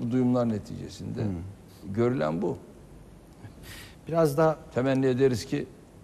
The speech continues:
Speaker 1: yani süreç böyle devam etmez.
Speaker 3: Biraz da ekonomi, e,
Speaker 1: Gazetelerden de okuyoruz biliyorsunuz. Söylüyorlar şu kadar daha kaset var, bilmem ne var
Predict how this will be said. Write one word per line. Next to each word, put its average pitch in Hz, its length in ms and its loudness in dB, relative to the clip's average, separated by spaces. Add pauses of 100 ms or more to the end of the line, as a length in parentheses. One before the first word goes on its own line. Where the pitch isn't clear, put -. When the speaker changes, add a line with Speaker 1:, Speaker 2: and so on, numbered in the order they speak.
(320)
Speaker 1:
yani 104 140 -2
süreç 117 380 -2
böyle 110 280 0
devam 113 320 0
etmez. - 460 -10 (960)
Speaker 3:
Biraz 143 240 0
da 170 100 6
ekonomi, 151 540 4 (300)
e, 131 100 -10
Speaker 1:
Gazetelerden 113 600 2
de 127 40 0
okuyoruz 120 460 -2
biliyorsunuz. - 560 -12 (840)
Söylüyorlar 95 460 -6
şu - 180 -10
kadar 98 320 -4
daha 95 180 -6
kaset 85 420 -12
var, - 80 -14 (120)
bilmem 64 300 -8
ne 50 200 -14
var 50 60 -18